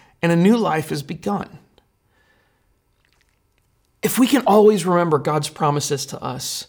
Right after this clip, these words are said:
we can know that we don't have to be afraid of change, because God is always with us. He's always for us.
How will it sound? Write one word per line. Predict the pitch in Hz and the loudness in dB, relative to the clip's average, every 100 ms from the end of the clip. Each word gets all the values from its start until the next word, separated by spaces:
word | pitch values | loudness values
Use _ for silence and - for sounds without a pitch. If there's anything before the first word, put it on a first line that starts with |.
| _ _ _ _ _ _ - | _ _ _ _ _ _ 0
we | 202 | 2
can | 226 262 208 208 | 4 6 8 8
know | 277 269 147 131 - - _ | 8 6 2 -2 -10 -20 _
that | - 165 | -4 0
we | 180 | 2
don't | 214 247 214 | 2 2 2
have | 233 - | 0 -2
to | 185 | -4
be | 202 | -2
afraid | 196 175 165 | -2 -2 -4
of | 165 | -6
change, | - 165 143 - - - _ _ _ _ _ _ _ | -8 -8 -10 -10 -12 -14 _ _ _ _ _ _ _
because | - 190 | -2 -2
God | 165 226 226 | 2 4 4
is | 202 | 4
always | 202 196 160 | 4 2 2
with | 175 254 - | 2 2 2
us. | 202 147 131 - - | 0 0 0 -4 -6
He's | - 208 | -4 0
always | 233 202 - | 2 2 0
for | - 240 220 | 0 4 4
us. | 185 147 - | 4 0 -4